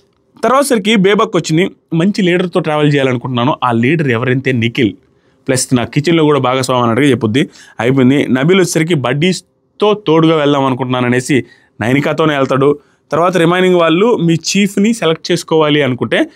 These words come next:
మీ చీఫ్స్‌ని ఒప్పించాలి అనేది చెప్తారు. అని చెప్పగానే వీళ్ళు బతిలాడుకోవడానికి ప్లస్ చీఫ్‌లు కూడా కొంచెం రిక్వెస్ట్ చేసుకుంటూ ఉంటారు. ఆ కన్వర్జేషన్‌లన్నీ కొన్ని చూపించాడు. యాక్చువల్‌గా ఏంటంటే నేను already లైవ్ వీడియోస్‌లో ఒకసారి ఒక వీడియోలో చెప్పాను. Bigg Boss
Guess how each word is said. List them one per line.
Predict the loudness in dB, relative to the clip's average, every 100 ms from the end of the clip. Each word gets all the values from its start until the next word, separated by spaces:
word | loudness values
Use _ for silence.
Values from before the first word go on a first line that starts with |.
| _ _
మీ | 0
చీఫ్స్‌ని | 0 0 0 0 0
ఒప్పించాలి | 2 2 2 2 2 0 -2 -4 _ _ _ _ _
అనేది | -2 0 -2
చెప్తారు. | -4 -6 -6 _ _ _ _ _
అని | 2 2
చెప్పగానే | 2 0 2
వీళ్ళు | 2 2 2
బతిలాడుకోవడానికి | 0 0 0 0 -2 -2 -2
ప్లస్ | -2 -4 -2 -2
చీఫ్‌లు | 2 2
కూడా | 2
కొంచెం | 2 2 2
రిక్వెస్ట్ | 0 -2 -2
చేసుకుంటూ | -2 -2 -2
ఉంటారు. | -2 0 -2 -4 _ _ -6
ఆ |
కన్వర్జేషన్‌లన్నీ | -2 0 2 2 0 0 0
కొన్ని | 2 2 2
చూపించాడు. | 2 0 -2 -4 -12 -10 -8
యాక్చువల్‌గా | -4 0 0 0
ఏంటంటే | 0 -2 -2
నేను | 0 0 2 0
already | 2 2 2
లైవ్ | 0 0
వీడియోస్‌లో | 2 2 2 0
ఒకసారి | 0 -2 0
ఒక | -2 0
వీడియోలో | 0 2 0
చెప్పాను. | -2 -4 -6 -8 _ _ _ -6
Bigg | -2 0
Boss | -2